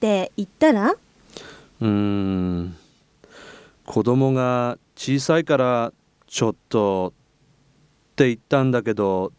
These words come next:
Speaker 2: ダメだった。ボスは大阪に行けないならクビだって。
Speaker 1: クビって何ですか？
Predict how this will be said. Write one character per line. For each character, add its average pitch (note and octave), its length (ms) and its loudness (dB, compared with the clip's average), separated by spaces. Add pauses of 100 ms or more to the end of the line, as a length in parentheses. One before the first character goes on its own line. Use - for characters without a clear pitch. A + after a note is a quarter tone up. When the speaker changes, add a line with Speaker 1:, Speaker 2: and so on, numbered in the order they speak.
Speaker 2:
ダ G#2 120 0
メ B2+ 120 2
だ D3 80 2
っ C3 40 -2
た。 F#2+ 360 -2 (1500)
ボ A2 160 2
ス G2+ 200 -4
は F2+ 400 0 (340)
大 A2+ 140 -2
阪 B2+ 300 -2
に B2+ 200 0
行 A#2+ 100 -6
け C#3 100 0
な C#3 180 0
い C#3 40 0
な B2 120 0
ら G#2 280 -2 (360)
ク A2 180 -2
ビ G#2 140 0
だ A#2+ 160 4
っ - 40 -2
て。 G2+ 360 -4 (840)
Speaker 1:
ク E4 200 -2
ビ G4 100 4
っ A#4 40 2 (440)
て A3+ 420 2 (380)
何 B3 240 8
で G3+ 100 4
す - 140 -10
か？ A#3 240 -2